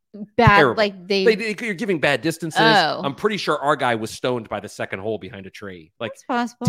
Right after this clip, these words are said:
Speaker 2: terrible. Um, the ones at Ballyhack are amazing. Everything about it says pure and love of golf,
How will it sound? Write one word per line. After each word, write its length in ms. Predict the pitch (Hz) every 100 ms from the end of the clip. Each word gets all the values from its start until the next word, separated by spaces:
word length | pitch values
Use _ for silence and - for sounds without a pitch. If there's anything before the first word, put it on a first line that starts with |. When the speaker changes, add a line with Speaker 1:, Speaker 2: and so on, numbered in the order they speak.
| -
Speaker 2:
terrible. 380 | 135 101 - _ _ _ _ _ _
Um, 440 | 131 120 107 98 90 _ _
the 80 | 131
ones 200 | 131 143
at 60 | 117
Ballyhack 460 | 120 113 113 110 113
are 80 |
amazing. 540 | 101 101 95 90 82 87 _ _ _ _ _ _ _ _ _ _ _ -
Everything 520 | 156 180 185 - 175
about 400 | 143 - 113 113
it 200 | 101 -
says 580 | - - 98 95 - - _ _ -
pure 760 | - 127 120 117 117 120 107 _ -
and 160 | 95
love 300 | 95 98 104
of 180 | 101 92
golf, 600 | 92 95 95 92 - -